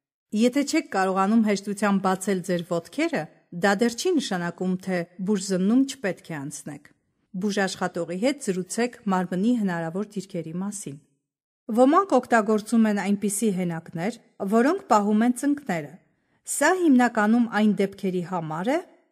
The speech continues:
երբ կանայք ինքնուրույն չեն կարողանում պահել դրանք։ Որոշ զննասեղաններ ունեն նման հենակներ,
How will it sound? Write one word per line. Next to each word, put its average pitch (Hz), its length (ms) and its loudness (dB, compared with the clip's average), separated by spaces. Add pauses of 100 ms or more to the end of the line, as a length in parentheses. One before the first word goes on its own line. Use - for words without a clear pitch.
երբ 214 320 0
կանայք 208 480 -2 (100)
ինքնուրույն 269 540 2
չեն 311 260 -2
կարողանում 165 540 -4
պահել 156 400 -8
դրանք։ 151 440 -16 (640)
Որոշ 277 380 4
զննասեղաններ 226 880 2
ունեն 220 300 2
նման 208 320 2
հենակներ, 220 600 -2